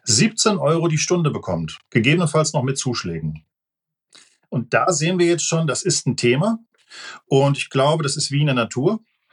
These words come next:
Das heißt, natürlich, wenn man modriges Holz hat, dann wachsen da Pilze. Im Idealfall sind es Symbionten. In dem Falle dienen sie aber dem Abbau.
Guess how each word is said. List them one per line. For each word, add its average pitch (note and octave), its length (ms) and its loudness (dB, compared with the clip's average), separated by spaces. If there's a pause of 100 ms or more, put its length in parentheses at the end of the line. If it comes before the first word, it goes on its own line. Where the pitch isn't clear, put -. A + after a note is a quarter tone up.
(160)
Das - 220 2
heißt, C#3+ 420 0 (320)
natürlich, F#3 720 0 (560)
wenn B2+ 120 2
man C#3 160 4
modriges C3 540 0
Holz D3+ 260 2
hat, F#3 140 -2
dann A#2+ 140 -2
wachsen B2 320 0
da G2 100 0
Pilze. E3+ 640 0
Im C3+ 200 -2
Idealfall C3 800 0
sind B2 240 -2
es A#2 100 -2
Symbionten. C#3 760 2
In A2+ 140 -2
dem C#3+ 220 2
Falle C#3 340 0
dienen C#3 280 -2
sie B2 140 0
aber A2+ 120 0
dem A2 140 -2
Abbau. C#3+ 500 2